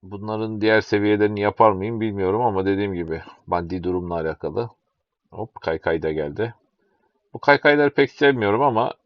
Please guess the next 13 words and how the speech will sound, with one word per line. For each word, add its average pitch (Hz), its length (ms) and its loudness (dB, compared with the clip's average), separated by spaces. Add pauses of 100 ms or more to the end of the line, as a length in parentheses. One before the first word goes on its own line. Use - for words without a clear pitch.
(640)
kullanacağım. 110 580 2 (880)
Çünkü - 260 -14
X - 280 -10
Suite 104 360 -6
bir 104 40 -10
set. - 440 -2 (1900)
Burada 101 220 -8
ba-, 101 280 -2
de 101 120 2
tek - 260 -2
tek - 180 -2
çeviriyorum 78 580 -2
bazen. 73 380 -8